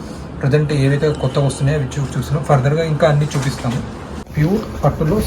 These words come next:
సాఫ్ట్ సిల్క్ శారీ ఇది. ఇది మీకు one by one ఓపెన్ చేసి చూపిస్తాము, చూడండి. ఓకే, ఇది మనకు ఓవరాల్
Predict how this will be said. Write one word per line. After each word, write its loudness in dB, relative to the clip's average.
సాఫ్ట్ 4
సిల్క్ 0
శారీ 0
ఇది. 4
ఇది 6
మీకు 0
one 4
by 2
one 0
ఓపెన్ 0
చేసి -2
చూపిస్తాము, -4
చూడండి. 0
ఓకే, -4
ఇది 0
మనకు 0
ఓవరాల్ 0